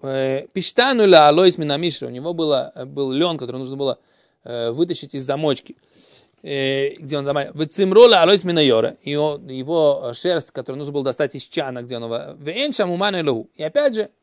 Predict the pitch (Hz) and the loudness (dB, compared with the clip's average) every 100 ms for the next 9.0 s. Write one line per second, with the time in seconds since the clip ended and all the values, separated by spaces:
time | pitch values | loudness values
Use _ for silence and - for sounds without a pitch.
0 | _ 147 170 226 190 170 165 180 208 190 | _ -12 -8 -8 -8 -4 -2 0 2 0
1 | 151 160 170 - 151 139 135 131 - 117 | 0 -6 -6 -6 -6 -6 -8 -10 -10 -8
2 | 135 190 247 220 214 185 - 254 208 220 | -4 -2 0 2 2 2 2 0 0 -6
3 | 220 - _ _ _ _ _ - 180 269 | -8 -10 _ _ _ _ _ -8 -4 -2
4 | 285 226 190 165 202 208 190 - _ _ | -2 -2 -8 -4 0 0 -4 -10 _ _
5 | _ _ 135 175 - 165 196 220 - - | _ _ -8 -8 -8 -10 -8 -8 -4 0
6 | 196 135 - _ _ _ _ _ _ 165 | 0 -2 -12 _ _ _ _ _ _ -2
7 | 151 131 _ _ _ _ _ _ _ _ | -2 -2 _ _ _ _ _ _ _ _
8 | _ _ - _ _ _ - 202 226 | _ _ -20 _ _ _ -12 -4 -4